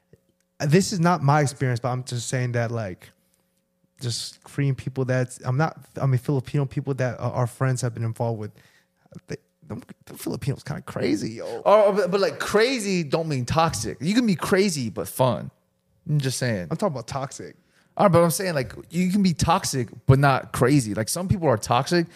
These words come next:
Speaker 2: because they, like, do, like, mind games with people.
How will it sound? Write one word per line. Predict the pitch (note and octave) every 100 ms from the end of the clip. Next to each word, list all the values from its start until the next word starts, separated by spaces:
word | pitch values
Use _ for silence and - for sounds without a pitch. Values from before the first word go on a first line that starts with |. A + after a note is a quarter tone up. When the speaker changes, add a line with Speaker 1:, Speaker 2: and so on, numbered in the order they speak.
| - -
Speaker 2:
because | A#2+ D3+ B2
they, | C3
like, | C3+ A#2
do, | B2+
like, | C3 A2 G2
mind | G2+ A2+ A2+
games | G2+ G2+
with | G2
people. | - G#2 F2+ D#2+ -